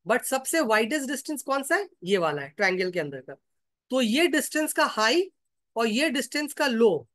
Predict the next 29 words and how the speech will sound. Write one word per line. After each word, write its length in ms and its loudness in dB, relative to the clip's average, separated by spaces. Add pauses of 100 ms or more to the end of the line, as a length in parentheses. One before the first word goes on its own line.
(300)
का 80 0
डिफरेंस 460 0
निकालेंगे, 460 -6 (360)
राइट? 240 -4 (500)
ये 160 2
डिस्टेंस 380 -2
का 120 0
हाई 320 2 (420)
and 160 -2
ये 180 2
डिस्टेंस 400 -4
का 160 2 (520)
लो 200 4 (520)
का 80 0
डिफरेंस 400 -2
निकालेंगे, 420 -10 (340)
राइट? 220 -6 (440)
Suppose 460 2 (540)
ये 200 2
हाई 320 2
है 260 2
टू 500 -4
हंड्रेड 360 2
पॉइंट्स। 500 -10 (640)
अपने 280 0
लाइव 280 0
एग्जांपल्स 520 -2
भी 80 -4
लेंगे। 360 -4